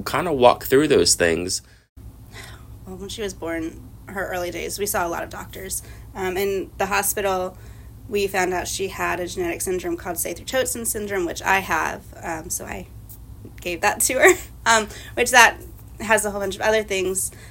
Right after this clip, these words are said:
Speaker 2: Um, so we saw, we were followed by cardiology, and the cardiologist, we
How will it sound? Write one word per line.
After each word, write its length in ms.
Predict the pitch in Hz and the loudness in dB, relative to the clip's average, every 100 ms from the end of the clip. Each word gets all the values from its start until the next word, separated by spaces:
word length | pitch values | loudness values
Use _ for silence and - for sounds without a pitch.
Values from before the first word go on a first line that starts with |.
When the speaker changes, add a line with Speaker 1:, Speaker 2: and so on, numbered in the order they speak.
| - | -2
Speaker 2:
Um, 320 | 214 220 202 | 6 8 8
so 260 | 190 240 233 | 6 6 6
we 160 | 233 240 | 6 4
saw, 460 | - 233 214 208 | 4 6 6 6
we 100 | 208 | 4
were 100 | 214 | 2
followed 540 | 214 220 220 220 208 208 | 4 6 6 6 2 0
by 300 | 208 196 196 | 4 4 2
cardiology, 760 | 220 240 220 208 208 208 202 | 0 2 6 6 4 0 0
and 400 | 190 185 185 175 | 0 0 -2 -2
the 60 | 202 | -4
cardiologist, 680 | 196 208 190 185 180 180 - | 0 2 2 2 0 -2 -2
we 220 | 196 190 | -4 -6